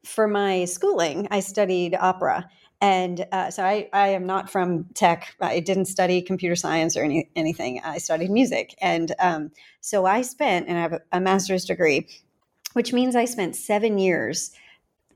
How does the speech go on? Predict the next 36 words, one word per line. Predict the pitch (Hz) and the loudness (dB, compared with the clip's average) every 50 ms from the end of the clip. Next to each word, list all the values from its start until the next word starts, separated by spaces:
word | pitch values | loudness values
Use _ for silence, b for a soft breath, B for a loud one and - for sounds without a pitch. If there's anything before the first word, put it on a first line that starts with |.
| - - - | -2 0 2
every | 220 214 196 180 185 202 196 | 4 2 2 2 2 0 0
single | 196 - 214 190 185 175 170 | 0 0 -2 0 0 0 0
day | 165 185 143 117 117 113 | 0 0 2 2 2 0
in | 165 160 | -2 -2
a | 160 | -4
practice | - - - - - - - 165 - - | -6 0 0 0 0 0 -4 -6 -6 -6
room | - - - - 180 175 - _ | -6 -8 -8 -8 -10 -10 -10 _
for | - - - 202 175 160 | -10 -2 2 2 4 4
at | 160 - - | 2 0 0
least | 196 190 190 190 190 - - | -2 0 0 -2 -4 -6 -4
two | - 208 185 180 | -2 0 0 2
hours | 175 175 180 165 165 165 | 2 0 0 -2 -2 -6
a | 165 | -6
day, | - 185 - 104 - - - | -4 -2 -2 -2 -4 -10 -6
just | - 240 247 240 240 - - | 2 2 4 4 2 -2 -4
singing. | 226 196 165 110 92 - - - b b b b b b b - | -4 -2 -2 -4 -6 -10 -12 -16 b b b b b b b -4
Just | - 220 208 202 - - | 0 2 2 2 0 -4
singing | - 247 240 240 233 226 226 - - | -2 0 2 2 0 0 -2 -2 0
and | 190 180 170 165 160 | 0 0 0 -2 -4
practicing, | - - 202 196 190 196 202 185 - 190 180 180 175 175 B B B B - | -4 -4 -4 -4 -2 -2 -2 0 2 2 2 2 2 -2 B B B B -2
you | 196 185 190 | 2 4 4
know, | 175 151 120 131 - 120 - - | 6 6 2 2 0 -2 -6 -8
uh, | 190 - - 180 180 - - | -8 -8 -8 -14 -14 -14 -10
one | - 190 196 214 240 247 240 240 | -10 -6 -2 0 2 2 2 2
little | 233 247 233 220 | 4 2 2 2
passage | 226 - 226 196 196 - 185 156 - - - | 0 -2 -2 -2 -2 -4 -6 -8 -6 -2 0
over | 202 196 185 202 190 | 0 0 0 0 0
and | 190 190 185 | 2 2 2
over | 180 180 175 175 170 | 2 0 0 0 -2
and | 170 165 | 0 0
over | 160 160 175 | 0 0 0
again | 175 156 185 - 151 | 0 2 2 0 2
until | 175 175 - - - - | 0 -2 -2 -2 -4 -4
it | |
was | - - - | -4 -6 -8
perfect, | - - - - 190 175 - - - - - - | -10 -10 -2 0 0 0 0 -2 -8 -10 -10 -14